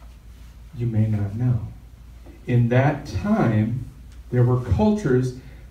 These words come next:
that when they said someone was asleep, they actually meant that they were dead.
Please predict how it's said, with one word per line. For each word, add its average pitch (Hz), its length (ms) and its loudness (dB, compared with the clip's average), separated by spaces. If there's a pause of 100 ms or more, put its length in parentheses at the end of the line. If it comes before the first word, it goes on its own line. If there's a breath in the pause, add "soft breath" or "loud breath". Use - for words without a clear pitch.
(320 loud breath)
that 113 360 2 (640)
when 135 180 0
they 131 140 0
said 147 300 0
someone 139 520 0
was 110 180 0
asleep, 139 640 -4 (380)
they 120 180 -2
actually 113 440 -6
meant 104 300 -2
that 98 180 -6
they 92 120 -6
were 90 180 -10
dead. - 340 -10